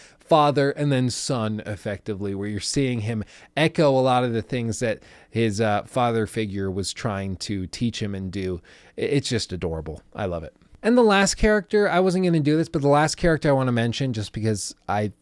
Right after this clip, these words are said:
think she's awesome, is Sadie. I don't know what it is. Again, I think it's performance. I think it's writing. I think it's her place in the story. But she's just lovable and endearing, and you can't get enough of her once you start interacting with her. And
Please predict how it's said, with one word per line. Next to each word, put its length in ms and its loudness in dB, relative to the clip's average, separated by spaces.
think 180 -2
she's 260 -4
awesome, 440 0
is 200 -2
Sadie. 600 2
I 100 -2
don't 120 2
know 80 4
what 200 4
it 140 2
is. 300 2
Again, 500 -2
I 60 -6
think 140 -6
it's 120 -2
performance. 560 -2
I 40 -2
think 140 -2
it's 160 -6
writing. 420 -2
I 80 -4
think 200 -4
it's 160 -4
her 160 2
place 360 2
in 260 2
the 60 2
story. 520 2
But 360 6
she's 240 4
just 280 0
lovable 500 6
and 200 0
endearing, 600 4
and 220 0
you 120 2
can't 300 -2
get 120 4
enough 260 0
of 120 -2
her 120 2
once 220 -2
you 80 -2
start 260 -2
interacting 600 -4
with 180 -6
her. 380 0
And 580 0